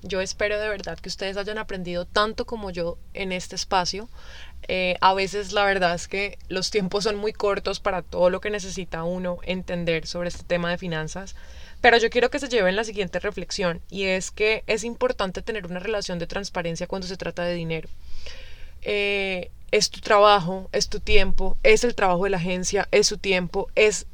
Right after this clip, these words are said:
también lo que está proyectando el cliente en nosotros, en, en ese proyecto que tiene con el uso de nuestra imagen. Entonces, tratando de amarrar lo que veíamos con Juli en el primer capítulo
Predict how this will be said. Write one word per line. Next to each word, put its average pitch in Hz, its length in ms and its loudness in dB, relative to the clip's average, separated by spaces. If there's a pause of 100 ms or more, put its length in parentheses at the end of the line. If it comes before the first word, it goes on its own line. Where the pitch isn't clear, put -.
también 220 540 2
lo 226 180 0
que 226 80 -2
está 185 240 0
proyectando 202 800 0
el 214 80 -4
cliente 185 800 -2
en 190 100 -2
nosotros, 180 640 0
en, 180 260 -4
en 185 160 -2
ese 180 160 -4
proyecto 185 540 -4
que 202 100 -2
tiene 170 300 -6
con 190 180 -6
el 175 140 -4
uso 165 160 -6
de 180 80 -6
nuestra 185 260 -6
imagen. 170 400 -4 (440)
Entonces, 214 460 0
tratando 226 380 0
de 208 80 2
amarrar 196 600 2 (260)
lo 214 260 2
que 196 240 0
veíamos 180 800 -4 (100)
con 180 440 -2 (160)
Juli 214 440 0
en 208 160 -2
el 202 80 -6
primer 185 300 -4
capítulo 190 680 -2